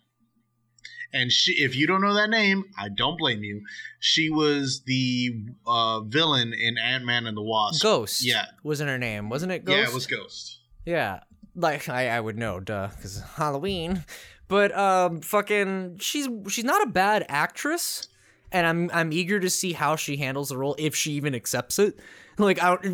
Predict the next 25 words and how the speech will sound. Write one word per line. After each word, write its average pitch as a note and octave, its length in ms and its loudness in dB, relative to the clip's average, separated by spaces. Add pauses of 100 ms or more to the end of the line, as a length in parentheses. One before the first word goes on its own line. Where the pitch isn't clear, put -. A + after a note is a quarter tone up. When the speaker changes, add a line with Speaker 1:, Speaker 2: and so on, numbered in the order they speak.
(100)
Speaker 2:
so G3+ 260 2
far A3+ 220 6
we've G#3 180 4
heard G3 160 4
that D#3+ 160 2
she's D3+ 180 -2
been D3+ 160 0
offered D3+ 480 0
it. G#3 260 -2
We C#3+ 120 -4
don't D#3 100 2
even D#3 160 0
know D3 220 4
if D3 80 -6
she C#3+ 180 -2
accepted C#3 420 -4
it C#3 120 -2
at A2+ 120 -4
all, A#2+ 280 0
so A2 260 -6
it's G2+ 80 -8
like, A#2 160 -6
this C3 160 -4
isn't C3 200 -8
really B2+ 420 -2